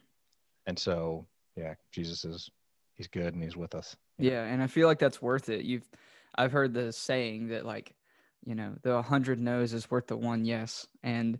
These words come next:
Speaker 1: Yeah.
Speaker 2: as good as that looks on a postcard, <laughs> that's
Speaker 1: Brutal
Speaker 2: not
Speaker 1: in real
Speaker 2: easy.
Speaker 1: life.
Speaker 2: Oh,
Speaker 1: Yeah,
Speaker 2: yeah,
Speaker 1: yeah.
Speaker 2: for sure. Because, uh, and then you've heard it also said you can get a hundred co-, co-, uh, compliments. You can get a hundred compliments and you could get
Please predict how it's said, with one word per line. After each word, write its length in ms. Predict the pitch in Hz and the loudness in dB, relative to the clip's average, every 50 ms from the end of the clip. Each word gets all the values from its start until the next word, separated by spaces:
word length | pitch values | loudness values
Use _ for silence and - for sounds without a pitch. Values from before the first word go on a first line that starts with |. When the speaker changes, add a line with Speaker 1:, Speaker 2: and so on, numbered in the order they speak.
| - - | -6 -8
Speaker 1:
Yeah. 180 | 98 85 82 78 - | -8 -8 -6 4 6
Speaker 2:
as 180 | 139 139 120 | 6 6 8
good 160 | 123 160 160 156 | 10 10 10 10
as 120 | 156 131 | 10 10
that 180 | 151 143 - 127 | 10 8 10 10
looks 280 | 139 147 139 - - | 8 8 6 6 4
on 120 | 139 127 123 | 4 4 4
a 40 | 117 | 4
postcard, 720 | - 147 143 143 143 - - 135 123 117 117 117 117 - - | 6 8 8 8 6 6 8 10 10 12 12 10 8 6 6
<laughs> 440 | - - - - - - - - - | 4 4 4 4 -2 -4 -6 6 12
that's 960 | - 247 269 - - - - - - - - - - - - 160 185 190 - | 12 12 12 12 12 8 0 -4 -8 -10 -10 -10 -12 6 12 12 12 12 12
Speaker 1:
Brutal 60 | - 190 | 10 10
Speaker 2:
not 260 | 170 160 156 147 151 | 10 10 10 10 8
Speaker 1:
in 60 | 151 | 8
real 60 | 160 | 8
Speaker 2:
easy. 220 | 160 135 127 120 104 | 8 8 8 4 4
Speaker 1:
life. 180 | 101 95 92 - - _ _ _ _ _ _ - | 4 4 2 0 -4 _ _ _ _ _ _ 8
Speaker 2:
Oh, 300 | 147 165 165 151 135 127 | 12 12 12 12 12 8
Speaker 1:
Yeah, 100 | 123 127 | 6 6
Speaker 2:
yeah, 40 | 135 143 | 6 8
Speaker 1:
yeah. 280 | 156 160 147 127 120 127 | 10 10 10 8 6 4
Speaker 2:
for 160 | - - 143 | 2 0 0
sure. 400 | - - 165 160 160 143 131 131 | 2 6 8 8 10 10 8 8
Because, 480 | 123 143 143 - 160 160 143 - - - - - - _ - | 6 4 6 8 10 10 8 8 2 -8 -16 -20 -20 _ 4
uh, 260 | - 147 143 139 135 - - | 6 8 8 8 8 8 8
and 120 | 165 165 | 8 8
then 120 | 180 190 185 | 10 10 10
you've 100 | 175 147 | 10 12
heard 280 | 175 170 175 160 - - | 12 10 10 8 6 6
it 160 | - 147 - - | 6 6 8 8
also 340 | - 165 180 180 - 165 139 | 8 8 8 8 8 6 6
said 400 | 131 - - 131 131 131 131 127 | 6 6 4 4 4 4 4 4
you 80 | 139 147 | 2 2
can 120 | - 147 | 4 6
get 120 | 143 139 131 | 6 6 6
a 60 | 135 | 6
hundred 340 | 139 151 151 139 139 131 - | 4 4 4 4 2 0 2
co-, 220 | - 143 143 151 - - - _ _ | 4 4 4 4 2 -2 -12 _ _
co-, 120 | - - - - | -12 -12 -2 2
uh, 340 | - 131 127 123 120 117 113 - - - | 4 4 6 6 4 2 0 -2 -10 -14
compliments. 720 | - - - 170 175 - 151 123 123 123 123 - - - - _ - - _ | -6 4 4 6 6 6 4 2 2 0 -2 -4 -10 -14 -14 _ -20 -8 _
You 80 | - 156 | 2 4
can 80 | 160 165 | 8 10
get 100 | 175 151 | 10 10
a 60 | 135 | 10
hundred 340 | 139 170 180 190 196 147 - | 8 6 6 6 4 2 4
compliments 600 | - 156 165 151 - 147 127 127 123 - - - - | 4 4 6 6 4 2 2 0 -2 -4 -6 -4 0
and 200 | 139 135 135 135 | 2 2 4 2
you 60 | 135 | 4
could 180 | - 147 131 117 | 2 2 4 4
get 320 | 135 131 127 - - - | 4 4 4 2 -2 -10